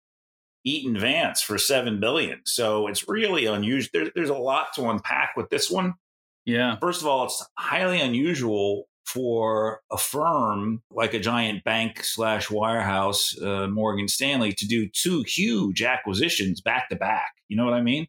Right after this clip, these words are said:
Speaker 2: Uh-huh.
Speaker 1: You don't see that that often because, as Nicole and, and you and I were saying, these integrations take years to un-, un-, to do,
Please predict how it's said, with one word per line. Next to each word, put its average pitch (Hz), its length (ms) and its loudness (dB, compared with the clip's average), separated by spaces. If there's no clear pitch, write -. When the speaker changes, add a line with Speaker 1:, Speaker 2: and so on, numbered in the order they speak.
Speaker 2:
Uh-huh. 123 360 0
Speaker 1:
You 123 120 -2
don't 175 180 2
see 147 200 2
that 117 200 2
that 95 120 2
often 90 380 0
because, 110 520 0
as 104 360 0
Nicole 143 600 0
and, 101 340 -2
and 104 160 -2
you 131 180 2
and 107 100 0
I 127 220 2
were 107 160 0
saying, 101 480 0
these 175 580 2
integrations 120 960 0
take 113 380 0
years 160 760 0
to 95 200 0
un-, 110 320 0
un-, 101 280 -2
to 104 80 -2
do, 104 600 -2